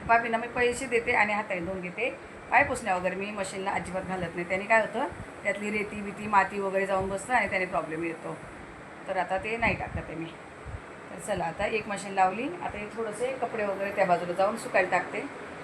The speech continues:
हळू, दीदीला न उठवता, आवाज न करता. दीदी नव्हती तीन चार दिवस, तर बाकीचं वरचं वरचं सगळं आवरून घेतलेलं. आता गणपतीचं सगळी साफसफाई झाली, पण थोडंसं होतं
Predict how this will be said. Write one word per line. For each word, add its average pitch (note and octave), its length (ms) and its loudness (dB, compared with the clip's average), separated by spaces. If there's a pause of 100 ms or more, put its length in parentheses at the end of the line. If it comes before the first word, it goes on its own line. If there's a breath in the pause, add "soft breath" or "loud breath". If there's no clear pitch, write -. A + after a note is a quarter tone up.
(220)
हळू, G#3 240 6
दीदीला F#3+ 340 2
न F#3+ 260 4
उठवता, F#3 420 2
आवाज E3+ 280 8
न E3 80 0
करता. - 320 2 (1500)
दीदी B3 240 4
नव्हती C4 640 6
तीन A3+ 120 6
चार A3+ 240 8
दिवस, A3+ 400 6 (720)
तर G#3+ 80 10
बाकीचं A3+ 480 10
वरचं A#3 260 8
वरचं A3+ 160 4
सगळं G#3 300 8
आवरून F#3+ 300 12
घेतलेलं. G3 280 4
आता F3 120 6
गणपतीचं A#3+ 420 6
सगळी D4 180 8
साफसफाई A3 420 8
झाली, A3+ 180 8
पण B3+ 180 0
थोडंसं C4 300 6
होतं C4 240 0